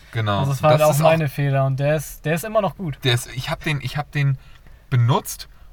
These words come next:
Speaker 1: um, äh, mit einer anderen Formation von Leuten, ich hab zwar andere Freunde so und die wollten anfangen Musik zu machen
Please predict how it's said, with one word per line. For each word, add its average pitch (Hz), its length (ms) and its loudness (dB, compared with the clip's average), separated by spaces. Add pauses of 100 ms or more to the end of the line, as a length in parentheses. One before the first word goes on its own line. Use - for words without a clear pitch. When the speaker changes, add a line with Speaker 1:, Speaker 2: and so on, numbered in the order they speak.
(140)
Speaker 1:
um, 135 400 2
äh, 131 400 2 (260)
mit 120 140 -6
einer - 180 0
anderen 135 480 0 (800)
Formation 117 640 0
von 107 200 -4
Leuten, 139 500 -4
ich - 140 -8
hab - 80 -2 (180)
zwar 104 180 -2
andere 135 260 2
Freunde 131 340 2
so 120 280 0
und 104 140 -6
die 95 100 -10
wollten 90 220 -4
anfangen 127 320 2
Musik 113 260 -4
zu 117 100 -6
machen 110 340 0